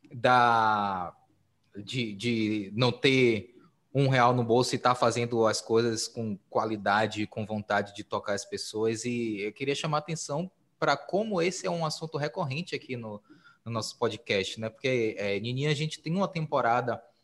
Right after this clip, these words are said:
sobre música que a gente conversou com alguns artistas, é, Afrocidade,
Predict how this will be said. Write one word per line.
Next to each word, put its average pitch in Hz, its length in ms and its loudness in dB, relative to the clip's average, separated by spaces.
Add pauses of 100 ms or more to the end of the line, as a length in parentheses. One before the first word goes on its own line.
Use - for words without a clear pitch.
(240)
sobre 123 340 0
música 120 480 -2
que - 80 -4
a 117 40 0
gente 120 200 -8
conversou 117 380 -2
com 120 100 -4
alguns 113 240 -4
artistas, 107 680 -6
é, 101 180 -4
Afrocidade, 107 1300 -2